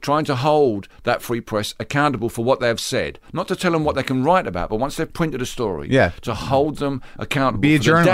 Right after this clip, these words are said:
Speaker 1: the damage,
Speaker 2: Be a
Speaker 1: for
Speaker 2: journalist.
Speaker 1: the damage
Speaker 2: Yeah.
Speaker 1: that that may have caused
Speaker 2: Right.
Speaker 1: to an individual's life.
Speaker 2: Well, I think that there's,
Speaker 1: You
Speaker 2: like,
Speaker 1: know, and,
Speaker 2: in
Speaker 1: and that, and I think unless you can hold
Speaker 2: Yeah.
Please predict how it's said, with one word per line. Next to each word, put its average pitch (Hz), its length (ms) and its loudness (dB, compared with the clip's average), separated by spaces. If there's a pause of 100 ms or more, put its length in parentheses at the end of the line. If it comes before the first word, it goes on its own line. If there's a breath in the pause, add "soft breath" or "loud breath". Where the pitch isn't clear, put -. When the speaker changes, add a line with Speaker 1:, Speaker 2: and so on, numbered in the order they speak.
(120)
Speaker 1:
the 120 60 0
damage, 107 180 -2
Speaker 2:
Be 151 80 4
a - 20 2
Speaker 1:
for 139 60 -2
Speaker 2:
journalist. 165 400 2
Speaker 1:
the 175 60 4
damage 123 420 0
Speaker 2:
Yeah. 104 240 4 (680)
Speaker 1:
that 131 120 -4
that 127 180 2
may 123 120 2
have 117 140 -2
caused 117 340 -2
Speaker 2:
Right. 110 100 6
Speaker 1:
to 104 40 6
an 107 80 4
individual's 110 520 -2
life. 82 420 -4
Speaker 2:
Well, 233 100 6
I - 60 0
think 277 160 4
that 208 120 2
there's, 180 200 6
Speaker 1:
You 180 80 2
Speaker 2:
like, 170 100 4
Speaker 1:
know, - 80 4
and, 170 100 -2
Speaker 2:
in 165 80 4
Speaker 1:
and 156 100 2
that, 196 240 2
and 143 120 4
I 151 40 2
think 170 240 -2
unless 160 360 2
you 175 100 -4
can 185 320 -2
hold 104 400 -4
Speaker 2:
Yeah. 107 240 4